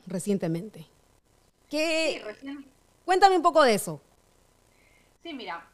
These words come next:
Speaker 2: de hecho, este, la alimentación es,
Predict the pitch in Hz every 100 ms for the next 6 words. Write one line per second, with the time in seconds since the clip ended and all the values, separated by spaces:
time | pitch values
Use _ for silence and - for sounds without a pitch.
0 | _ 202 247 302 - 427 440 - 202 _
1 | - 185 190 190 185 180 175 175 - 247
2 | 247 254 262 214